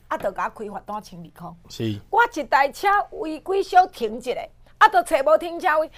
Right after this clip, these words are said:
Speaker 1: 小停一下啊，无画架啊，无啥，啊，停一下随甲检举。
Speaker 2: <clears throat> 对。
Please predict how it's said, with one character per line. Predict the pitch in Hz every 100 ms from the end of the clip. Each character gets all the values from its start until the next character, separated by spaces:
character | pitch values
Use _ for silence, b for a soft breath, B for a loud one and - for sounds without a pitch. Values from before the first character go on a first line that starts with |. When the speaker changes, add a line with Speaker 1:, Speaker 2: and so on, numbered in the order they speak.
| B
Speaker 1:
小 | - 440 453
停 | 302 302
一 |
下 | 330
啊， | 392
无 | 370 330
画 | 277
架 | 262 392 381
啊， |
无 | 285 285
啥， | 294
啊， | -
停 | - 262
一 |
下 | 233
随 | -
甲 | 196 220
检 | 247 262 254
举。 | 247 185 170
Speaker 2:
<clears throat> | 127 -
对。 | 120